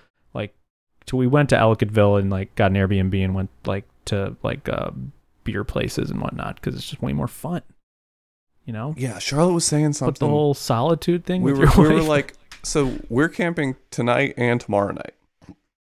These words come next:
Speaker 2: Two nights of sleep."
Speaker 1: Yep. Yep.
Speaker 2: Um,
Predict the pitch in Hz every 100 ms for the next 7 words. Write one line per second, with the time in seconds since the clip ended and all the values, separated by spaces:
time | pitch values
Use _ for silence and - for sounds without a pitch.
0 | _ _ _ _ _ _ - 143 131 131
1 | - 107 113 104 - _ _ - 113 -
2 | _ _ _ _ _ - 135 110 107 101